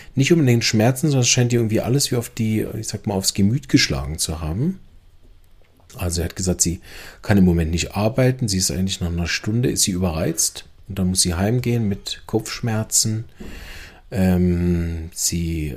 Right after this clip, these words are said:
hat Gedächtnisprobleme, obwohl sie nicht, nicht mal auf den Kopf gefallen ist. Also, ne,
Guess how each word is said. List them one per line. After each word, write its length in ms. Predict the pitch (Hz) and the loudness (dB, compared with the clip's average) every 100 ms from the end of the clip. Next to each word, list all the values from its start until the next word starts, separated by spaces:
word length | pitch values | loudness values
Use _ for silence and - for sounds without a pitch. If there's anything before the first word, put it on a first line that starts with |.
| 71 | -10
hat 420 | 76 90 - - - | -4 -4 -4 -10 -12
Gedächtnisprobleme, 1800 | 85 98 117 - 90 82 98 95 - 92 80 82 85 87 87 87 85 82 | -8 -8 -2 0 0 0 -2 -2 -2 -2 0 0 0 0 0 0 -2 -4
obwohl 380 | - 190 98 101 | -6 -4 0 2
sie 100 | 98 | 2
nicht, 380 | 101 101 - - | 2 0 -6 -4
nicht 200 | 107 113 | -4 0
mal 60 | 117 | 0
auf 120 | 98 | 0
den 40 | |
Kopf 240 | 117 120 - | -2 -2 0
gefallen 400 | 101 - 71 - | 0 0 -6 -8
ist. 200 | - - | -12 -4
Also, 220 | 95 90 | -2 2
ne, 180 | 135 190 | 2 0